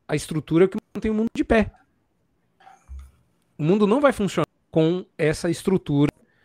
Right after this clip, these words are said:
artificial. Essa é a verdade, né? Agora, e o outro lado?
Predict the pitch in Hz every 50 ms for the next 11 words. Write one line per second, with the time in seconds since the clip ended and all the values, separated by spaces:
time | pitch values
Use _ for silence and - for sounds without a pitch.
0 | _ _ _ _ _ _ _ _ - 143 156 156 - - 170 - _ _ _ _
1 | _ _ _ _ _ _ _ _ _ _ _ _ _ - - - _ _ _ _
2 | _ _ _ _ _ _ _ _ _ - _ _ _ _ _ _ _ _ _ _
3 | _ _ 107 104 - 147 143 185 196 170 120 90 85 - - - - _ _ _
4 | _ _ _ _ _ _ _ _ _ _ - 110 110 120 123 - - - - -
5 | - 151 151 185 214 226 - 240 277 320 330 - - 226 196 170 131 113 107 101
6 | 104